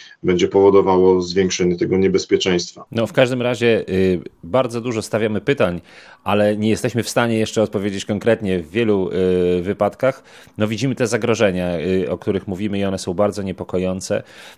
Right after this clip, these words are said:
Speaker 2: Y, biorąc pod uwagę właśnie to, od czego zaczęliśmy, że ta liczba właśnie tych przypadków, o których pan mówił, y, nielegalnego przekraczania granicy każdego dnia jest, y, m, taka, jaka jest, jest wysoka i to powoduje spore zagrożenia na przyszłość.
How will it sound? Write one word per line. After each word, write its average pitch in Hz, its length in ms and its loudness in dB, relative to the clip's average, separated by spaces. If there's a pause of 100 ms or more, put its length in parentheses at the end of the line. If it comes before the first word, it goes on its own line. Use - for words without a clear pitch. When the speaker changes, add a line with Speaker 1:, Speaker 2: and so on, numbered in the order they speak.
(100)
Speaker 2:
Y, 98 180 -2
biorąc 110 300 2
pod 104 160 0
uwagę 98 360 2
właśnie 95 360 -2
to, 107 200 2
od 95 120 -2
czego 101 220 -4
zaczęliśmy, 110 500 -4
że 87 140 -6
ta 90 140 -4
liczba 92 460 -2 (360)
właśnie 92 240 -8
tych 95 140 -6
przypadków, - 560 -2
o 87 60 -10
których 92 300 -8
pan 98 140 0
mówił, 98 380 -2 (360)
y, 95 160 -2
nielegalnego 101 520 -2
przekraczania 98 580 -6
granicy 92 380 -4
każdego 101 380 -2
dnia 92 300 -2 (400)
jest, 95 480 -6
y, 90 400 0
m, 90 320 -8
taka, 107 340 0
jaka 101 240 -2
jest, 104 300 0
jest 82 200 -8
wysoka 87 580 -2
i 85 120 -8
to 104 120 0
powoduje 92 440 -4
spore 104 320 -2
zagrożenia 87 640 -4
na 92 400 -4 (200)
przyszłość. - 680 -6